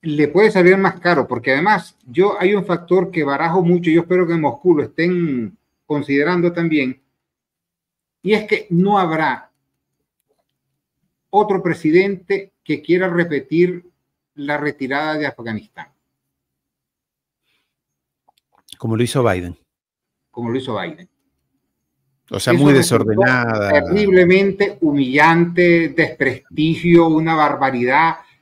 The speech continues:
Speaker 1: la gente colgándose, peor que la de Saigón.
Speaker 2: Peor que la de Saigón.
Speaker 1: Peor. Un panorama desolador para Estados Unidos. Entonces, nadie va a
Speaker 2: Entregándole
Speaker 1: querer
Speaker 2: armamento a los
Speaker 1: ese
Speaker 2: talibanes.
Speaker 1: escenario. Nadie va a querer otra vez ese escenario.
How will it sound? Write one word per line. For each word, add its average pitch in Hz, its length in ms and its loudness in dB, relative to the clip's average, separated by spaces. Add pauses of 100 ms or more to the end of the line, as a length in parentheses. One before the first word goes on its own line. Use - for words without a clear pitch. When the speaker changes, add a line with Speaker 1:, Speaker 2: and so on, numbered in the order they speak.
Speaker 1:
la 143 120 -4
gente 156 320 -2
colgándose, 156 580 -2
peor 196 560 2
que 185 120 0
la 160 140 0
de 151 100 -2
Saigón. 143 600 -2 (760)
Speaker 2:
Peor 113 320 -4
que 101 100 -12
la 95 80 -8
de 90 100 -12
Saigón. - 380 -20 (380)
Speaker 1:
Peor. 123 440 -8 (480)
Un 185 360 -6
panorama 160 720 -2
desolador 147 1200 -2
para 113 160 -10
Estados 131 360 -10
Unidos. 110 300 -8 (200)
Entonces, 180 340 -6
nadie - 0 -
va 175 60 0
a - 20 2
Speaker 2:
Entregándole 147 540 2
Speaker 1:
querer 123 160 4
Speaker 2:
armamento 127 500 0
a - 40 4
los - 100 0
Speaker 1:
ese 415 100 -6
Speaker 2:
talibanes. 123 420 0
Speaker 1:
escenario. 143 640 -4 (580)
Nadie 190 280 0
va 185 60 0
a 175 60 -2
querer 180 260 0
otra 175 240 -2
vez 175 180 0
ese 170 80 -6
escenario. 120 480 -10